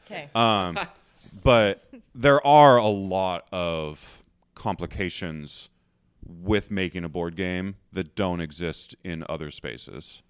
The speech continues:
Speaker 2: Definitely. That's a really good question.
Speaker 1: Krista, how do you feel about it? Do you have any thoughts about how, um, this medium of board games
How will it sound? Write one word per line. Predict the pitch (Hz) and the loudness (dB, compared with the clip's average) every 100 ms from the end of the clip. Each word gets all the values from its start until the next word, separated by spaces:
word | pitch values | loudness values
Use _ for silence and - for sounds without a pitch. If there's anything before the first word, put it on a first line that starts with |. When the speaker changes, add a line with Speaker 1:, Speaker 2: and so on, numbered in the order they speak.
| _ | _
Speaker 2:
Definitely. | 85 76 60 71 | -12 -10 -12 -12
That's | 78 | -12
a | 85 | -10
really | 78 | -12
good | - | -14
question. | - - - - _ _ _ - | -18 -20 -18 -20 _ _ _ -20
Speaker 1:
Krista, | 254 254 | -18 -14
how | 277 | -14
do | 302 | -14
you | 277 | -16
feel | - 202 | -12 -12
about | 165 147 | -12 -14
it? | 110 - | -16 -18
Do | |
you | 196 | -16
have | 214 208 | -14 -14
any | 202 196 | -14 -16
thoughts | 208 185 196 | -14 -16 -14
about | 170 - | -16 -16
how, | 170 175 165 160 160 _ _ _ _ | -18 -16 -16 -16 -20 _ _ _ _
um, | - 165 139 87 _ _ _ 196 | -18 -16 -16 -20 _ _ _ -20
this | 190 226 226 - | -8 -8 -8 -12
medium | 202 208 185 170 165 - | -12 -12 -12 -12 -12 -12
of | 165 160 156 170 160 | -10 -12 -14 -20 -14
board | 165 175 170 | -10 -10 -10
games | 165 151 160 | -18 -18 -20